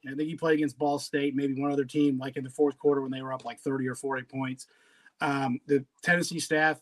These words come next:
had good things to say about him and, you know, the way he looked in spring and fall camp, but came back to Indiana, <clears throat> probably a better passer than Sorsby, um,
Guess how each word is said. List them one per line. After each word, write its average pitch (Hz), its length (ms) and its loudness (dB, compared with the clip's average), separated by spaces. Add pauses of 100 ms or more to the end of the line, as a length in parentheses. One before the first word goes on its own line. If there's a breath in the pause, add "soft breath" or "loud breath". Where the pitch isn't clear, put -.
had 147 160 -2
good 147 160 -2
things 156 160 0
to 147 80 -4
say 151 160 0
about 151 220 0
him 143 80 0
and, 127 160 -4
you 143 120 -8
know, 135 120 -6
the 127 60 -6
way 143 120 0
he 147 100 0
looked 147 200 -2
in 123 60 -14
spring 143 400 -2
and 131 120 -8
fall 147 240 -4
camp, 143 340 -4 (440)
but 143 160 -4
came 160 180 0
back 156 260 2 (200)
to 156 100 2
Indiana, 143 600 2 (240)
<clears throat> 233 920 2
probably 190 280 -4
a 180 80 -6
better 170 260 -6
passer 165 400 -8
than 156 140 -6
Sorsby, 160 720 -6 (420)
um, 143 540 -6